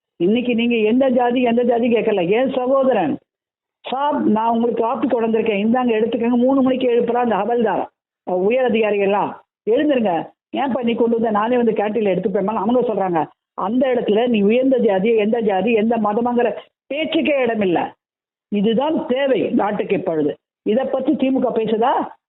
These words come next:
சரி, ஜாதி வாரி நான் எடுப்பேன்னு சொல்லிச்சு இல்லையா, நீங்க கேட்டதுலாம் சரி. அதனால தான் கா-, பி ஜே பி கவர்மெண்ட், மாநில, அந்த மத்திய அரசு ஜாதி வாரியை பத்தி பேசாம இருந்தது காரணம் தேசிய உணர்வு.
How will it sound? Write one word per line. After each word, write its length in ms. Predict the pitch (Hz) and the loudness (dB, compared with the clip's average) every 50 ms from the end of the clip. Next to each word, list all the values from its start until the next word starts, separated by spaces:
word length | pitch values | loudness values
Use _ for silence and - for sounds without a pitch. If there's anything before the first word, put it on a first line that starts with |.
| _ _ _ _ _ - | _ _ _ _ _ -8
சரி, 300 | 269 254 262 262 254 214 | -6 -2 -2 0 0 0
ஜாதி 260 | 226 214 220 262 277 | -2 -2 -2 0 0
வாரி 140 | 269 254 240 | 0 2 2
நான் 180 | 240 226 220 214 | 2 2 2 2
எடுப்பேன்னு 380 | 226 - - - 262 262 262 | 0 0 0 -2 -2 -2 0
சொல்லிச்சு 220 | 226 220 208 - 214 | -2 -2 -2 -2 -2
இல்லையா, 360 | 202 214 247 277 294 302 349 | -2 0 0 0 0 0 0
நீங்க 240 | 302 233 226 220 226 | 0 0 0 0 0
கேட்டதுலாம் 540 | 208 220 254 277 254 285 262 247 247 226 185 | 0 -2 -4 -2 -2 -2 -2 -2 -2 -2 0
சரி. 120 | 208 185 | 0 0
அதனால 360 | 175 196 226 254 240 233 226 | 0 0 0 0 0 0 -2
தான் 360 | 202 233 269 294 320 311 - _ _ _ _ _ - 202 | -2 -2 -4 -4 -4 -6 -8 _ _ _ _ _ -8 -6
கா-, 360 | 190 190 190 190 185 180 180 | -4 -2 0 0 0 2 2
பி 180 | 175 208 247 262 | 2 0 0 0
ஜே 140 | 262 277 254 | 0 0 0
பி 140 | 190 233 208 | 0 0 0
கவர்மெண்ட், 460 | 202 202 202 202 202 202 185 233 240 | 0 0 0 0 -2 -2 -2 -2 -2
மாநில, 480 | 208 196 190 214 240 247 247 226 208 | 0 0 0 0 0 0 0 0 0
அந்த 280 | 196 185 180 175 196 185 | 0 0 0 2 2 2
மத்திய 380 | 175 175 185 190 208 277 269 214 | 2 0 0 2 2 2 2 2
அரசு 500 | 185 180 - - 202 233 269 - - - - - - | 0 0 0 0 0 0 0 0 -2 -6 -10 -12 -6
ஜாதி 480 | 180 160 190 202 233 277 294 302 294 | -4 -2 0 0 0 0 0 2 2
வாரியை 300 | 277 247 233 226 214 - | 2 2 2 2 0 0
பத்தி 280 | - 190 - 269 214 - - 220 | -2 -2 -2 -4 -4 -2 -2 0
பேசாம 420 | 240 262 254 262 269 247 247 240 | 0 2 0 0 0 0 0 0
இருந்தது 360 | 214 196 185 208 196 175 175 | 0 0 0 0 0 0 0
காரணம் 440 | - 180 170 165 175 220 269 - - - _ _ - 180 156 | -2 -2 -2 -2 0 -2 -2 -2 -4 -8 _ _ -6 -2 -2
தேசிய 440 | 220 254 302 285 226 285 277 233 | 0 0 0 -2 0 0 0 0
உணர்வு. 420 | 202 208 202 196 165 151 131 - | 0 0 0 0 0 -2 -4 -6